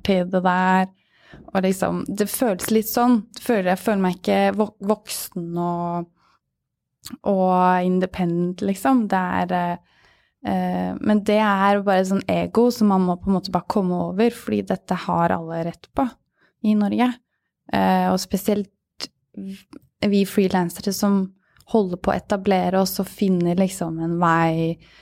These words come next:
i livet, og hvordan man skal jobbe, og hvor er det, hvilke selskaper skal jeg jobbe med, og alle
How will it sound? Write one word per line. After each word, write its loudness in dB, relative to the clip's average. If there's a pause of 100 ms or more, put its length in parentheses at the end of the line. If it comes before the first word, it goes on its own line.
(300)
i 4
livet, 2
og -2
hvordan 2
man 0
skal 2
jobbe, 0
og 0
hvor 2
er 0
det, -2
hvilke -8
selskaper -4
skal -2
jeg -4
jobbe -6
med, -8
og -2
alle 4